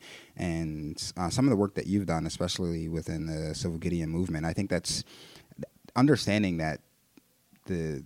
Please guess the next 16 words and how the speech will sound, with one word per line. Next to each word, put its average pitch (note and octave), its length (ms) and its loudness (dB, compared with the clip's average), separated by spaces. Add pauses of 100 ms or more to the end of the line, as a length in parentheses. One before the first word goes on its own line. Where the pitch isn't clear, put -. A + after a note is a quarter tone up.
the, E2+ 160 -4
the F2 160 -4
importance E2+ 440 -4
of F2 100 -4
representation, E2+ 600 -4
not D#2 140 -2
just E2+ 200 -4
in D2+ 80 -4
criminal, F2+ 400 -2
but E2 140 -2
in D2+ 100 -4
civil F2+ 300 -2
cases, C3+ 560 0
and, D#2+ 320 0
and D#2+ 300 -4 (600)
how E2 640 2